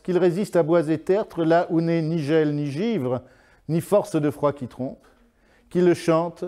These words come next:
clair et siffle, que madame est au cœur ronce. Celui qui sait chanter en joie, ce qui ne sied à chanteur traître.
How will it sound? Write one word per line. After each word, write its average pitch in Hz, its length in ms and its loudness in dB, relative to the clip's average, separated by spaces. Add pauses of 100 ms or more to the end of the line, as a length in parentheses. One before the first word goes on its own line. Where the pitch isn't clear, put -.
(520)
clair 190 440 2
et 196 100 0
siffle, - 560 -12 (1120)
que - 80 -6
madame 175 460 2
est 165 120 -6
au 165 80 -2
cœur 151 240 -2
ronce. 110 600 -8 (500)
Celui 165 520 0
qui 147 160 -6
sait 143 200 0
chanter 170 460 0
en 139 220 0
joie, 151 400 0 (280)
ce - 160 -2
qui 175 220 0
ne 156 140 0
sied 190 560 0
à 180 200 0
chanteur 156 600 -6
traître. - 640 -14